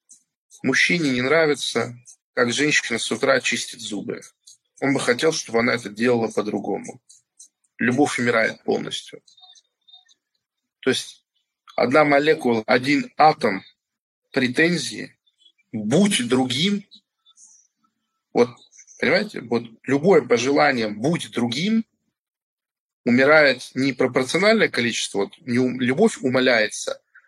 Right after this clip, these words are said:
она умирает сразу и полностью. И её потом не вернуть. Она умирает сразу, полностью, и её потом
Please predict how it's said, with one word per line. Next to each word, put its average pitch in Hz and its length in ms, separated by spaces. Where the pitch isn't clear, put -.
она 151 240
умирает 151 460
сразу 131 400
и 117 40
полностью. 107 680
И - 100
её 170 240
потом 143 320
не 127 80
вернуть. 107 540
Она 127 180
умирает 135 500
сразу, - 540
полностью, - 580
и 131 80
её 110 340
потом - 440